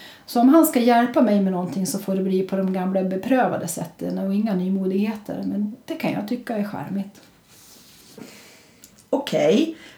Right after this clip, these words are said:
Speaker 2: Nej, det plågar dig inte som aggressionerna.
Speaker 1: Nej, aggressionerna var värre, men det är länge sedan det var något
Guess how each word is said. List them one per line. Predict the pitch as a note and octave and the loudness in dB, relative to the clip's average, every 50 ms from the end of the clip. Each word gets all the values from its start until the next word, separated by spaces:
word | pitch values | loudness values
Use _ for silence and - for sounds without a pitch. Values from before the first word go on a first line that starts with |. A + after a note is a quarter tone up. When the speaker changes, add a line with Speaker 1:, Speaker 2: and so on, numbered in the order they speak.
| _ - F3+ | _ -2 2
Speaker 2:
Nej, | F3 G3+ A3+ B3 C4 C#4+ D#4 D#4 | 4 6 6 8 8 6 6 6
det | - D4 | 4 2
plågar | C#4+ D4 C#4+ D4 C4 A#3+ A3+ G#3+ A#3+ A#3+ | 0 2 2 4 6 6 6 6 6 6
dig | A#3 A#3+ A#3+ A3+ | 8 8 8 8
inte | G#3+ G3+ F#3 F3 - G#3+ | 6 4 4 2 2 0
som | F#3+ - G3+ F#3+ | 2 2 2 4
aggressionerna. | F#3+ F#3+ F3+ F3 F3+ F3+ - - A#3+ B3 B3 E3+ D3+ D3+ - - D#3 D3 - - _ - | 4 4 4 2 2 0 0 0 0 0 0 0 0 -2 -6 -6 -8 -8 -10 -12 _ -2
Speaker 1:
Nej, | G3+ G3+ G#3+ A3 A#3 A#3+ C4 C4+ C#4 - - - _ | 0 2 4 4 6 6 6 4 4 0 -6 -12 _
aggressionerna | - A#3+ B3+ B3+ D4+ D4 - - - G#4 G4 D#4 A3 G#3 F#3+ G3 F#3 F3+ | 0 0 2 2 2 0 0 0 2 4 4 4 4 4 2 2 0 0
var | F#3 F#3+ F#3+ | 0 0 0
värre, | G#3 A3 G#3 F3+ E3+ E3 E3+ F3 F3 F3 G3 - - | 2 2 0 0 0 -2 -4 -4 -4 -4 -6 -6 -6
men | - G3+ G3 G3 | -2 0 0 2
det | G#3 | 2
är | G#3 | 2
länge | A3 B3 B3 B3 B3 C4+ D#4 D4+ - | 2 2 2 4 4 4 4 2 0
sedan | - - F#3 F#3 | -2 -2 -4 -2
det | F#3 F#3+ | -2 -2
var | F#3+ F#3 F3+ | -2 -4 -4
något | F3+ F3+ - | -6 -6 -8